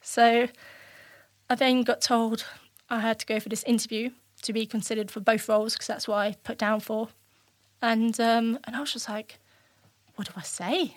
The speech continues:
What do I do?" Never captained anything in my life. I was just a, a little S A C, you know, just putting plasters on people's boo-boos. <laughs> And, um, and yeah, I remember going for this interview,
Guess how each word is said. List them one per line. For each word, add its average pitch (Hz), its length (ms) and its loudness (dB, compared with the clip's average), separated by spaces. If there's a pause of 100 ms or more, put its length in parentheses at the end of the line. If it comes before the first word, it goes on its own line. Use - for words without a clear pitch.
(160)
What 214 100 -8
do 202 80 -4
I 233 60 0
do?" 349 440 0 (480)
Never 226 420 4 (100)
captained - 480 -4
anything 240 280 0
in 247 60 0
my 240 100 4
life. 247 420 0
I 233 80 0
was 220 140 -2
just - 320 -8
a, 220 220 0 (560)
a 233 60 0
little 233 240 4
S - 160 -2
A 247 120 2
C, 240 460 -4 (200)
you 240 100 -2
know, 233 240 0
just - 360 -8
putting 233 180 -2
plasters 240 440 0
on 226 120 -2
people's 233 320 -2
boo-boos. 226 480 -2 (360)
<laughs> - 920 -2
And, 247 440 6
um, 247 500 2 (1300)
and 262 160 4
yeah, 339 120 4
I 302 40 4
remember 247 300 4
going 233 220 2
for - 80 -6
this 233 160 -4
interview, 247 520 0